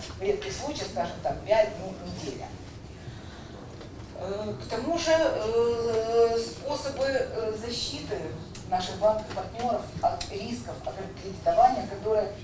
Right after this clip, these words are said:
никто не убирает, они никуда не исчезают. Но мы тоже об этом, естественно, думаем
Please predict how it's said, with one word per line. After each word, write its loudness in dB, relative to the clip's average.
никто -6
не -6
убирает, 10
они -6
никуда -4
не -8
исчезают. 0
Но 4
мы -4
тоже -6
об -4
этом, -6
естественно, -4
думаем -4